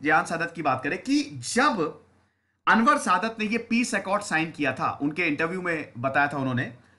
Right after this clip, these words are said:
तब मुझे पता चल गया था कि अब बचने नहीं वाले, है ना। वो उनका डेथ वारंट था एक तरीके से, क्योंकि पता था कि इजिप्ट में क्या होगा। एक इंसान अपने डेथ वारंट पे ही साइन करके आया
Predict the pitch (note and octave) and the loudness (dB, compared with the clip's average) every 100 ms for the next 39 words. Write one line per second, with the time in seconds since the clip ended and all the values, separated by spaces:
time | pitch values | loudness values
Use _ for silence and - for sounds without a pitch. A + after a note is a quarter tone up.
0 | - C#4 D4+ D4 A#3 A#3 A#3 G#3 F3 E3+ | 0 2 4 2 2 2 2 0 0 -2
1 | A3 C4 D#3 D#3 F#3+ F#3+ D3 G#2+ - - | -2 -2 0 -2 0 0 -2 -4 -8 -20
2 | _ _ _ - - F3 - - _ _ | _ _ _ -2 0 0 -2 -16 _ _
3 | G3 C#4 C#4 G#3 A3+ G#3 G#3+ A3 G3 D#3 | 2 4 4 2 0 0 0 0 0 -2
4 | C#3+ B2+ A2 A2 - - _ _ _ _ | -2 -6 -6 -8 -12 -20 _ _ _ _
5 | _ - B3+ C4 E4+ B3 B3 C#4 A#3 A3+ | _ 0 0 2 0 0 2 2 2 0
6 | C#4 B3+ F#3 G#3+ A3+ B3 A#3+ F#3 B2+ A2 | 0 -4 -2 0 2 0 2 0 0 -8
7 | - - _ _ _ _ _ _ - G3 | -10 -18 _ _ _ _ _ _ -2 0
8 | A#3 A#3 G#3+ B3 C#4+ D4 A#3 B3 B3 G#3+ | 2 0 2 2 2 0 0 0 0 0
9 | A3+ B3+ G#3+ A#3 G#3+ G3+ G3+ G3 F#3+ C#3+ | 0 0 0 0 0 0 0 -2 0 0
10 | G#2+ | 0